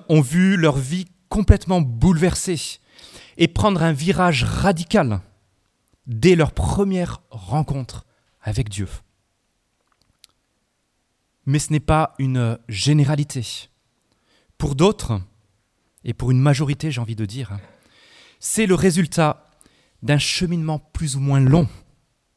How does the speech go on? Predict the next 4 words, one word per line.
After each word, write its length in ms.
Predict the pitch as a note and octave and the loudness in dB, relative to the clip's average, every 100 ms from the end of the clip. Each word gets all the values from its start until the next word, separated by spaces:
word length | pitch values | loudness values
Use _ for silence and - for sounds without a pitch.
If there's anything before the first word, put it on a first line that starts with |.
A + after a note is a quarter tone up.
| _ _ _ _ _ _ _ - | _ _ _ _ _ _ _ -4
marqué 440 | C3 F3 - - | 2 2 2 -4
par 260 | G#3 D#3 A#2+ | -2 0 -2
diverses 920 | A2+ D3 E3+ F3 F3+ - - A#2+ G2+ | -4 -2 0 0 0 -2 -4 -4 -2
expériences 840 | D#3+ - - D3 B2 B2 A#2 - | -4 -4 -4 -2 -2 -6 -6 -8